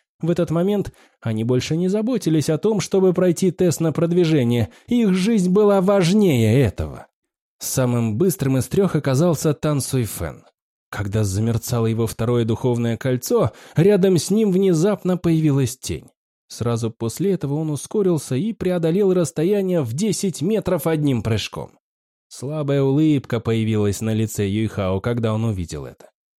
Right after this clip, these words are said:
Под изумлёнными взглядами зрителей стационарный духовный инструмент, который, очевидно, уже начал свою последовательность произведения выстрела, беззвучно исчез. После этого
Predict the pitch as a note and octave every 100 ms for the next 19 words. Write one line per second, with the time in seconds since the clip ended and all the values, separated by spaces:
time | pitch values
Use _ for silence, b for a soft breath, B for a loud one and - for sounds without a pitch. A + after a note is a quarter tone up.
0 | _ - A#3 A3 F3 F#3 F3 F#3+ A3 F#3+
1 | F#3 F#3 C#3 A#2 E3 F#3+ E3+ E3+ C3 F#3
2 | G3 D3+ C3 A2+ G2+ - F2 G2 A2+ D#3
3 | D3+ C3+ C#3 C3 D#3+ D3+ C#3+ - B2+ D3+
4 | F3+ - D3 D#3 D#3+ - E3 G#3 F#3+ F#3
5 | D#3+ D#3 F#3 F3+ E3+ C#3+ - C#3+ D#3+ D3
6 | C3+ - G3 G#3 F3+ D3 D3 D3 B2 B2+
7 | B2+ A#2 C3 D3 C#3+ C3 A#3+ A3+ E3 D#3
8 | D#3 B B B A3+ A3+ A#3 G3 G#3+ F3+
9 | - D#3+ C#3 - - - - _ _ _
10 | A#2 - F#3 E3+ C#3 B2